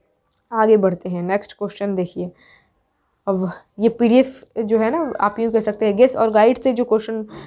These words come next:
मैं, इंपॉर्टेंट मुझे लगा, तो मैं आप लोगों को गेस और गाइड का भी करा दे रही हूँ। तो चैप्टर नंबर फ़ाइव का ही, जो कि आप already चैप्टर नंबर फ़ाइव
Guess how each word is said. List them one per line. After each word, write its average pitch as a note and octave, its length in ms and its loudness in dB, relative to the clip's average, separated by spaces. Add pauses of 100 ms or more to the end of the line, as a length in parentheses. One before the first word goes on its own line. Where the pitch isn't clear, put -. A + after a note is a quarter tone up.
(140)
मैं, G#3 320 4
इंपॉर्टेंट A3 560 2
मुझे A#3+ 180 4
लगा, A3 240 4 (260)
तो B3+ 60 -8
मैं B3 380 2
आप C4+ 180 2
लोगों C4 140 2
को C4 100 4
गेस C4 200 2
और A#3 100 2
गाइड A3+ 260 4
का A#3+ 100 0
भी A#3 100 0
करा A3+ 220 4
दे A3 120 2
रही A3 120 2
हूँ। C4+ 100 -2
तो C4+ 80 -4
चैप्टर A#3+ 280 -2
नंबर C4 240 4
फ़ाइव B3 420 4
का A#3 60 6
ही, B3 240 0 (360)
जो A3+ 140 2
कि B3+ 220 -2
आप A3 280 2
already A#3+ 400 4
चैप्टर A#3 280 -2
नंबर A#3 280 0
फ़ाइव G#3+ 280 2